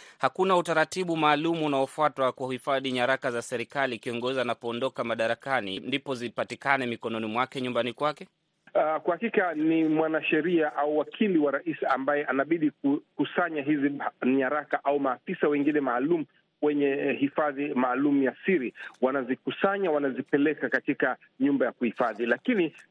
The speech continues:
Speaker 2: namna inavyotokana, kutokana na uchunguzi mwingi uliofanyika, ni kwamba kuna kasoro zinazotokea. Hii imedhihirisha kwamba kuna kasoro,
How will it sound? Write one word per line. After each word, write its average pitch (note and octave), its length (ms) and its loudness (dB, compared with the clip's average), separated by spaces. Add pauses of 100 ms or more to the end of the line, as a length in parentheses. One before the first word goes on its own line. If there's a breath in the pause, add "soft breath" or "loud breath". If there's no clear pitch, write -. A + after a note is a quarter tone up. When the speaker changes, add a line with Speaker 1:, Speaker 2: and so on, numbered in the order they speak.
(220)
Speaker 2:
namna G3+ 340 0
inavyotokana, D3 720 -2
kutokana E3+ 460 -2
na C#3+ 320 0
uchunguzi C#3+ 500 0
mwingi E3 260 2
uliofanyika, C#3 600 0 (240 loud breath)
ni C#3+ 160 2
kwamba C#3+ 600 -2 (100)
kuna D3+ 240 2
kasoro D#3+ 520 0
zinazotokea. B2 680 0
Hii D3+ 160 2
imedhihirisha D3+ 540 2
kwamba C#3+ 220 -2
kuna B2 160 -2
kasoro, B2+ 380 -2